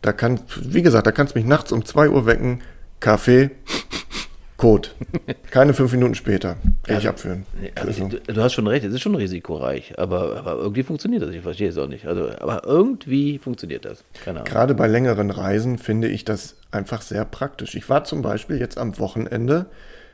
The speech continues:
Speaker 1: fast wieder in meiner alten Heimat.
Speaker 2: Ach, wie schön.
Speaker 1: Ich war,
Speaker 2: Echt?
Speaker 1: ja,
Speaker 2: Oh.
Speaker 1: ich war übers Wochenende in Hamburg.
Speaker 2: Ach nee.
Speaker 1: Das war wunderbar und es ist jedes Mal wieder eine wahre Freude,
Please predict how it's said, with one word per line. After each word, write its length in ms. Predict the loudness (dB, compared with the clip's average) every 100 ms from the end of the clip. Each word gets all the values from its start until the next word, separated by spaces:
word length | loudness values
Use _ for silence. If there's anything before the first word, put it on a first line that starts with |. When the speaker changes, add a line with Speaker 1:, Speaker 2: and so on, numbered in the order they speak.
| _ -20 -18 -10 -10 -10
Speaker 1:
fast 500 | 0 2 4 0 -4
wieder 220 | 0 0 0
in 80 |
meiner 220 | -2 -2 -4
alten 260 | -6 -8
Heimat. 360 | -10 -10 -12 -12 -10
Speaker 2:
Ach, 160 | -6
wie 80 | -6
schön. 480 | -8 -10 -12 -12 -16 -14
Speaker 1:
Ich 120 | 2
war, 180 | 4 4
Speaker 2:
Echt? 180 | -2 -20 -12
Speaker 1:
ja, 320 | -6 -2 -2 -2
Speaker 2:
Oh. 20 |
Speaker 1:
ich 200 | -6 0
war 320 | 2 2 0 -6
übers 300 | -2 -2 -2
Wochenende 460 | -4 -4 -4 -2 -2
in 140 | -2
Hamburg. 420 | -2 -2 -2 -6 -12
Speaker 2:
Ach 200 | -10 -10
nee. 380 | -10 -14 -18 -20 _ -12
Speaker 1:
Das 200 | -8 -6
war 180 | -4
wunderbar 480 | 0 2 0 0 0
und 120 | -2
es 100 | -4
ist 120 | -6 -2
jedes 300 | -2 -2 -2
Mal 200 | -4 -2
wieder 200 | -2 -2
eine 300 | -2 -4 0
wahre 280 | 0 2 -2
Freude, 440 | -2 -2 2